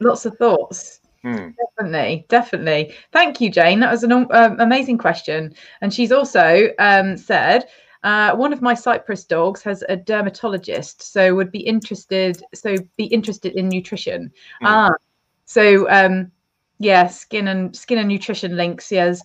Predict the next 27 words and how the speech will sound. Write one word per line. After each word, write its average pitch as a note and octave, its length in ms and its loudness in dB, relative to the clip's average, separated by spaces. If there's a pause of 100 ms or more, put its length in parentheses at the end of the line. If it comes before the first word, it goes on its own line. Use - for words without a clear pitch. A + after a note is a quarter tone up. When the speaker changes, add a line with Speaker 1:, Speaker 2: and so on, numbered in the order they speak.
Speaker 1:
that's F#3+ 120 0
Speaker 2:
Yeah. G3+ 120 2
Speaker 1:
a, - 60 -10 (240)
that's A3 180 -2
another G#3+ 240 2
big A3+ 300 2
conversation, G3+ 680 -2
isn't F#3+ 200 -4
it? D3 120 -2
<laughs> A#3+ 380 -4
Speaker 2:
Hmm. G3+ 160 -4 (680)
Yeah, G2+ 200 0 (120)
the G#2 200 -14
dermatologist A#2 760 -2
would F#2+ 160 -10
probably G#2 260 -2
be, F#2+ 380 -6 (840)
you - 80 -8
know, F#2+ 180 -6 (120)
fairly F#2+ 260 -2
good G#2 320 0
and F#2 180 -8
skilled G2+ 440 -4
at - 80 -14
giving, F#2+ 640 -10
you G2 160 -12
know, F#2 140 -8